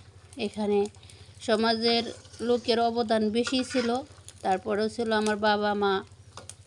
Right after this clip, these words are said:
আহ, ঘটক ছিল পাশান আব্বা, যেটা বড় আব্বা করে কই আমরা, ঠিক আছে, উনি। তো বড় আব্বা এগুলো আসলে হাদিসে নাই, তারপরেও আমরা বাংলাদেশের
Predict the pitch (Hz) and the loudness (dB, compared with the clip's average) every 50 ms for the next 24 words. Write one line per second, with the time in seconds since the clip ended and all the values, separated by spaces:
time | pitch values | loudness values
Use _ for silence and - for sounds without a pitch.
0 | - - - - - - - - - - - 170 180 185 180 170 165 175 175 202 | -20 -20 -20 -20 -20 -20 -8 -8 -8 -6 -4 -2 0 2 2 2 0 0 0 0
1 | 190 190 190 233 233 220 - - - - 226 202 214 214 202 - 214 214 233 - | 0 0 2 0 -2 -2 -4 -8 -4 -2 -2 0 0 -2 -4 -2 -2 -2 -2 -2
2 | 240 220 214 214 208 175 - 214 - - - - - - - - - - - - | -2 0 0 2 2 0 0 -2 -8 -12 -12 -12 -12 -18 -20 -20 -20 -20 -18 -14
3 | - - - - - - - - - 196 196 202 196 190 196 214 208 220 220 220 | -12 -10 -10 -10 -10 -12 -12 -4 -2 2 2 2 2 2 -2 0 0 2 2 2
4 | 220 214 214 233 233 233 220 240 240 - 220 214 214 214 220 220 233 311 - - | 2 2 0 0 0 2 2 0 0 2 2 2 2 2 2 2 2 0 -2 -4
5 | - - - - - - - - - - - - - - - - - - - - | -8 -12 -14 -14 -14 -16 -18 -18 -18 -12 -12 -12 -12 -10 -12 -12 -10 -8 -8 -6
6 | - - 254 247 269 302 - - - 214 202 202 196 202 240 - - - - - | -2 0 0 2 2 0 0 0 -2 -2 -2 -2 -4 -4 -6 -4 -4 -6 -8 -10
7 | - - - 160 185 202 202 208 220 254 311 - - - - - - - - - | -12 -12 -6 0 4 4 6 6 4 2 -2 -4 -6 -12 -14 -14 -18 -18 -12 -6
8 | 214 202 196 208 226 240 269 269 254 254 262 269 294 269 277 269 262 262 285 - | -4 -4 -2 -2 -2 0 -2 -2 0 0 0 0 2 0 0 2 2 2 2 2
9 | 302 285 285 294 269 247 233 262 285 - 294 285 254 240 233 233 240 - - - | 0 -2 0 0 0 0 0 0 -4 -2 -2 0 0 0 0 0 0 -2 -4 -8
10 | - - - - - - - - - 233 233 233 233 240 247 247 247 247 240 240 | -12 -12 -12 -12 -10 -10 -10 -2 0 0 2 2 0 -2 0 2 2 4 2 2
11 | 240 233 220 233 226 214 226 226 226 233 233 233 240 240 - - 240 220 220 214 | 2 0 0 0 0 0 0 0 0 0 0 0 0 -2 0 2 2 4 4 2